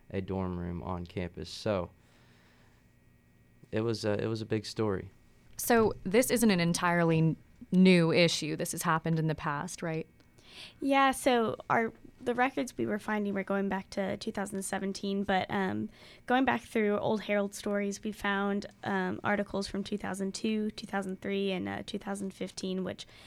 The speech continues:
Speaker 3: mentioned pretty, um, I guess, widespread issues of mold. Um, in two thousand two, it kind of focused on faculty members who were being moved out of their offices,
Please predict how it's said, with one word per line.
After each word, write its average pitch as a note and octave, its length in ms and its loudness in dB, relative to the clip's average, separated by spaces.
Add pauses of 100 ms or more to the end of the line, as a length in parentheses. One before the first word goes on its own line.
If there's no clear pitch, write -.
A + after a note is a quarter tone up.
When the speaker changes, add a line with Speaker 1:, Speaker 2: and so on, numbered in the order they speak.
(380)
Speaker 3:
mentioned A#3 440 0
pretty, G3+ 460 -2 (140)
um, G3 440 -4 (340)
I - 80 -8
guess, - 300 -10 (120)
widespread F#3+ 640 -6
issues G3 360 -6
of G3 160 -8
mold. G#3 460 -2
Um, G#3+ 400 -6 (520)
in G3+ 420 0
two A3+ 160 0
thousand G3 340 0
two, G3+ 180 0
it F#3+ 80 -2
kind F#3+ 160 -4
of F#3+ 80 -6
focused F#3+ 380 -6
on F#3 160 -4
faculty G3 500 -6
members F#3+ 380 -4
who A3 100 -10
were F#3+ 160 -6
being F#3+ 240 -6
moved F#3 200 -4
out F3+ 120 -6
of F3+ 60 -6
their F#3 180 -4
offices, - 640 -8